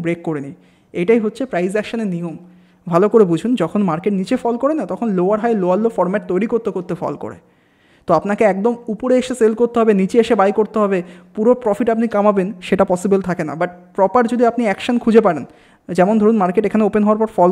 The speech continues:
করলো একটা, বুঝলাম যে মার্কেটে সেলিং প্রেশার রয়েছে, then একটা পুলব্যাক দেবে। পুলব্যাক দেওয়ার পর again যখন নিচে ফল করবে বা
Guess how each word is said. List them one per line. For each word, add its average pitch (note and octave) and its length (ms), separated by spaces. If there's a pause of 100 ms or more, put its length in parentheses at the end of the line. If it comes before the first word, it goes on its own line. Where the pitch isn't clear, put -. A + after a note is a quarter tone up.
করলো F#3 260
একটা, F#3 160 (580)
বুঝলাম G3 300
যে G#3 40
মার্কেটে F#3+ 400
সেলিং F#3+ 220
প্রেশার G3+ 280
রয়েছে, F3+ 280
then F#3 140
একটা G3+ 180
পুলব্যাক G3 300 (100)
দেবে। - 160 (720)
পুলব্যাক G#3+ 340
দেওয়ার G#3+ 180
পর A#3+ 60 (160)
again A3 280
যখন B3 220
নিচে G#3 220
ফল G#3+ 120 (100)
করবে G#3 280
বা F3 60